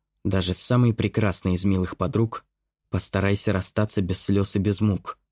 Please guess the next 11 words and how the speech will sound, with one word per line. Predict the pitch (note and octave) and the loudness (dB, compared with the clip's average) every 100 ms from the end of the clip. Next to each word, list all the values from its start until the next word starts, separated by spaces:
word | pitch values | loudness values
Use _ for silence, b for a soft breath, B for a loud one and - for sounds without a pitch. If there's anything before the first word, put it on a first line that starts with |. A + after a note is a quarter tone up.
| _ | _
Все | - G2+ | -4 -2
пройдет | - G2+ F#2+ A#2 - | 0 0 2 0 0
словно | - G#2 G#2 A2+ | 0 2 4 2
сон, | - G2+ F2+ - _ - | 0 0 0 -2 _ -4
и | F#2+ | 0
любовь | F#2+ F#2+ G2 | 2 0 0
скоротечна. | - A2 G#2 - G2 - F#2+ F2 - _ _ _ | -2 0 0 0 -2 -2 -2 -4 -6 _ _ _
Как | G#2+ F#2+ | -2 0
ее | G#2+ G2+ F#2 | 2 2 2
ни | F#2 | 2
держи, | F#2+ G2 G#2 A#2 | 2 0 2 2